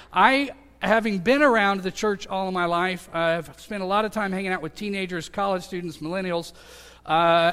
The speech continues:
and, um, I've heard some things now more consistently recently, and maybe you can appreciate these things. I've heard from several who have expressed some confusion with what's happening in the church.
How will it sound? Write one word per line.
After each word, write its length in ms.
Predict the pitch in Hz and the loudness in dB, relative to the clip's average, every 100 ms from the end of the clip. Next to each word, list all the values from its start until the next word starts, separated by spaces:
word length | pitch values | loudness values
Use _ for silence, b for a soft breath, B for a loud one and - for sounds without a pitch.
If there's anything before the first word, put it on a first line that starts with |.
| - | 0
and, 520 | 190 202 208 202 196 - | 0 2 2 0 -4 -2
um, 500 | 175 170 165 170 170 - | 0 2 0 -2 -8 0
I've 180 | 190 190 | 0 0
heard 300 | - 277 254 | 0 0 0
some 180 | 226 202 | -4 -4
things 300 | 208 196 208 | -4 -6 -4
now 160 | 190 | -2
more 220 | 190 208 | -2 -4
consistently 680 | - 185 233 214 190 - 180 | -6 -8 -6 -8 -8 -8 -6
recently, 600 | 165 185 - - 139 - - | -4 -6 -8 -12 -14 -12 -8
and 120 | 175 | -4
maybe 200 | 220 208 | -4 -2
you 140 | 208 | -4
can 140 | 208 175 | -6 -8
appreciate 420 | 202 196 170 143 | -8 -8 -8 -8
these 180 | 135 - | -10 -8
things. 300 | 143 104 B B B | -8 -8 B B B
I've 120 | 202 | 0
heard 180 | 247 247 | 2 2
from 140 | 220 185 | -2 -4
several 420 | 220 220 196 165 | -2 0 0 -2
who 160 | 202 | -4
have 360 | 180 185 175 - B B B | -2 0 0 -2 B B B
expressed 540 | 175 - - 226 208 | -10 -8 -2 -2 0
some 140 | 220 185 | -4 -2
confusion 720 | 202 185 233 254 180 123 95 - _ - b b b b b | -2 -2 0 0 -2 -8 -14 -20 _ -20 b b b b b
with 240 | 185 196 185 | -2 -2 2
what's 200 | 214 - | 0 2
happening 400 | 190 165 165 143 | 0 0 -4 -4
in 100 | 135 | -6
the 60 | |
church. 440 | 117 135 - - | -10 -14 -16 -20